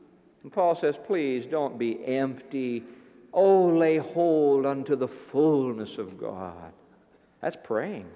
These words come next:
You know, when you start praying like this, my friends, some of the little things that we're worried about fall into place, don't they? I don't know that, um,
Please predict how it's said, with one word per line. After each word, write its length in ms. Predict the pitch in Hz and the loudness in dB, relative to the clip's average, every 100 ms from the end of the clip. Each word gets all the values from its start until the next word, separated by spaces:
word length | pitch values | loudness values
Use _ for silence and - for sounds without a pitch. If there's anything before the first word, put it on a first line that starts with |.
| - _ _ _ _ _ _ _ _ _ _ - | -20 _ _ _ _ _ _ _ _ _ _ -6
You 60 | 127 | -2
know, 60 | |
when 100 | 175 | -2
you 60 | 170 | -2
start 300 | 170 170 - | 0 -2 -2
praying 280 | 180 175 160 | -4 -4 -4
like 240 | 139 135 | -4 -4
this, 240 | 147 147 | -4 -4
my 180 | 123 110 | -6 -6
friends, 440 | 110 127 120 117 - | -6 -6 -4 -6 -6
some 180 | 151 | -6
of 80 | 151 | -2
the 80 | 117 | -4
little 200 | 131 131 | -2 -4
things 420 | - 135 131 123 | -6 -6 -6 -6
that 120 | 110 | -8
we're 140 | 113 117 | -6 -4
worried 380 | 107 110 110 98 | -2 -2 -2 -4
about 480 | 90 98 92 - | -4 -4 -6 -10
fall 340 | - - 113 113 | -8 -2 0 0
into 140 | 110 | -4
place, 420 | - 117 92 92 | -4 -2 -2 -4
don't 240 | - 104 - | -10 -12 -10
they? 160 | 110 120 - - _ _ _ _ _ _ _ _ _ _ _ - | -14 -14 -20 -20 _ _ _ _ _ _ _ _ _ _ _ -4
I 120 | 117 | 0
don't 180 | 135 135 | 0 0
know 260 | 123 127 | 0 0
that, 400 | 123 117 - - | 0 -2 -4 -6
um, 220 | 117 110 | -2 -2